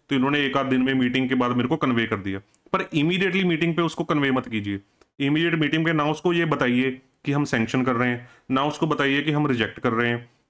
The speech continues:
ठीक है, ना उसको ये बत-, ना उसको ये बताइए कि कितने दिन में हो जाएगा,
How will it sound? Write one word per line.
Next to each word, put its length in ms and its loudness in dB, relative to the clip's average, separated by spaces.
ठीक 120 0
है, 60 0
ना 240 2
उसको 300 0
ये 120 2
बत-, 280 -4
ना 300 2
उसको 260 0
ये 80 2
बताइए 300 0
कि 80 0
कितने 320 -2
दिन 120 0
में 160 0
हो 160 0
जाएगा, 300 0